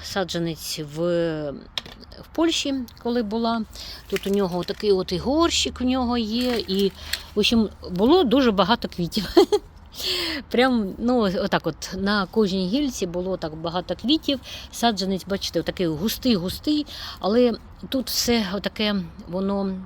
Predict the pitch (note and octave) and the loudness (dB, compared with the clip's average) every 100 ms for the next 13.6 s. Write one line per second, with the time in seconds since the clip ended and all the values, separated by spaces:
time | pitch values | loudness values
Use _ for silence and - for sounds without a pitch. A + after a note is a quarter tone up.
0 | - F3 G3 B3+ C#4+ F3+ F3+ - D#3 C#3 | -6 -2 0 2 2 0 -2 -4 -4 -6
1 | E3 - - D#3+ D#3 G#3+ A3+ - - - | -8 -4 -2 0 0 0 -2 -10 -14 -10
2 | F3 F#3+ G3 F#3 F#3 F#3 B3 C#4 C4 - | -2 0 0 2 0 2 2 2 0 -8
3 | - - - - - E3+ A3 A3+ B3 G3+ | -14 -12 -12 -12 -12 -6 0 4 4 4
4 | G#3 G3+ F3 - - A#3 A3+ - F#3+ - | 2 0 -4 -6 -4 -4 -4 -4 -4 -2
5 | F#3+ E3 F#3+ F#3+ F3 E3+ A3+ C4+ C4+ E3 | -4 -2 -2 -2 -2 -2 0 0 0 -2
6 | D#3 - D#3+ E3+ E3+ G#3 F4 D4 C#4 C4 | -4 -6 -4 -2 0 0 2 2 2 0
7 | B3+ A3 F3+ - G3+ - F#3+ F3+ - - | 0 -2 -6 -4 -6 -4 -4 -2 -4 -10
8 | - F#3 F3+ F#3+ D#3+ D#3 F3 E3+ E3 D#3+ | -4 -2 2 0 0 -4 -2 -2 -4 -4
9 | D#3+ D#3+ D3+ C#3+ - F3 E3+ A3+ E4 - | -4 -6 -8 -10 -8 -6 -2 -2 -4 -4
10 | A3 G#3+ F#3+ - - - - - - - | -2 -2 -2 -10 -12 -14 -14 -16 -18 -4
11 | F3+ E3 F3 G#3 G3+ F#3 F3+ F3+ F3+ F3+ | -2 0 0 2 2 2 0 -2 -4 -8
12 | - G#3 A3 G3+ A#3+ - E4 D#4 G#3+ - | -6 -4 -4 -2 -4 -4 -2 0 -2 -4
13 | - C4+ B3+ A3+ A3 | -4 -4 -2 0 0